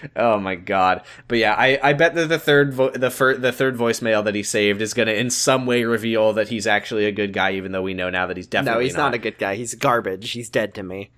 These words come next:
Speaker 1: But
Speaker 2: Um,
Speaker 1: yeah, I mean, <laughs> I just think this is really funny because I assume that's what they're implying, because why else would they be like, "Three saved messages," and then not
Speaker 2: Rule
Speaker 1: show
Speaker 2: of
Speaker 1: you
Speaker 2: three,
Speaker 1: or
Speaker 2: Sam. It's funny. The third one has the punchline.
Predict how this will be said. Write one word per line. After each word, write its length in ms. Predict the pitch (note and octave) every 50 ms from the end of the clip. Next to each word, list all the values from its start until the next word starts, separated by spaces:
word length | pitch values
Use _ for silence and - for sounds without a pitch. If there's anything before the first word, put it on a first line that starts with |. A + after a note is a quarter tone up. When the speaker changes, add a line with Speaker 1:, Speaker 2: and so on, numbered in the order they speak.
| _ - -
Speaker 1:
But 280 | B2+ A#2+ C#3 C3+ B2+
Speaker 2:
Um, 240 | B2+ C3+ B2+ B2 A#2+
Speaker 1:
yeah, 200 | B2+ A2 G2 E2+ -
I 80 | B2+
mean, 180 | C3+ D#3 E3 D#3+ - E3 D#3 A2+ -
<laughs> 180 | - - - _ _ - - - - - - - - _ - - - - -
I 100 | - D#3
just 160 | E3+ F#3 G3 G3
think 120 | G#3+ G3+
this 200 | G3 F#3+ F3+ -
is 120 | F#3+ E3 D3
really 200 | D3+ D3+ D3 C#3+
funny 300 | C3+ - C3 B2+ C3+ C3+
because 260 | B2+ C3 B2 C3+ A#2+
I 120 | A2 C3 C3+
assume 440 | C3+ B2+ - - - - C3 C3+ C3+
that's 200 | C3+ C3+ - -
what 200 | B2+ C3 C3+ A#2
they're 200 | B2+ B2 A#2+ A#2
implying, 600 | A2+ A#2 A2+ - B2 A2 G#2 A2 A2 A2+ A#2+ A#2
because 400 | A2 G#2+ - A2+ G#2 G2 - -
why 280 | G#2+ G#2+ G#2 G#2 G#2 F#2+
else 260 | G2+ G#2 G2+ - -
would 120 | A2 G2+
they 120 | G2 G2+ G2
be 120 | G2 G2+
like, 180 | G2 G2 F#2 -
"Three 340 | - - C#3+ F3 C#3 G2+ G#2
saved 400 | G2+ - - F2+ F2+ G2+ G2 -
messages," 600 | C#3+ D3+ D3 - G#2+ E2+ E2+ F2+ E2+ E2 E2 -
and 200 | F#2+ G#2+ G2+ G2+
then 180 | G#2 G2 G2
not 260 | G2 F#2+ F#2 G#2+ C3 C#3
Speaker 2:
Rule 120 | E3 F#3
Speaker 1:
show 60 | G3+ G#3+
Speaker 2:
of 60 | G3+
Speaker 1:
you 40 | G3+
Speaker 2:
three, 160 | G#3+ A#3 G#3+ D#3+
Speaker 1:
or 40 |
Speaker 2:
Sam. 360 | G2+ G#2 C3+ C#3 D3 D#3+ F3+ -
It's 180 | D3+ D3 - -
funny. 320 | - F3 F3+ F3+ D#3 C3+ B2+
The 160 | C3 C#3+ C#3+
third 240 | C#3 - F3 F3 E3+
one 80 | E3
has 200 | D#3+ D#3 C#3+ C3
the 80 | - A#2+
punchline. 600 | - - C3+ C3 - - G#2+ F2+ F#2 F#2 G2+ A2+